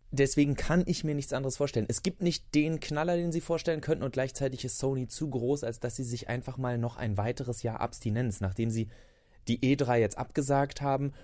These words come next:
und die PlayStation Experience nicht vorgestellt haben. Zumindest dieses Jahr, das, das, äh, können sie in meinen Augen nicht machen, beziehungsweise wäre es für mich aus marketingtechnischer Sicht,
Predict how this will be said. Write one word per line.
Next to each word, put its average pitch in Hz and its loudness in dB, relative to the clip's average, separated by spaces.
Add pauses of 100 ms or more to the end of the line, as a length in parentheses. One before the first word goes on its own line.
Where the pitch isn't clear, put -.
(120)
und 170 6
die 156 0
PlayStation 139 2
Experience 127 0
nicht 101 -2
vorgestellt 95 2
haben. 107 2
Zumindest 123 2
dieses 127 -2
Jahr, 117 4
das, 120 2 (100)
das, 120 -2
äh, 120 0
können 170 8
sie 156 2
in 143 0
meinen 135 -2
Augen 135 0
nicht 127 -2
machen, 147 2
beziehungsweise 147 2
wäre 143 6
es 143 0
für 143 -2
mich 135 -2
aus 120 0
marketingtechnischer 175 0
Sicht, 143 -4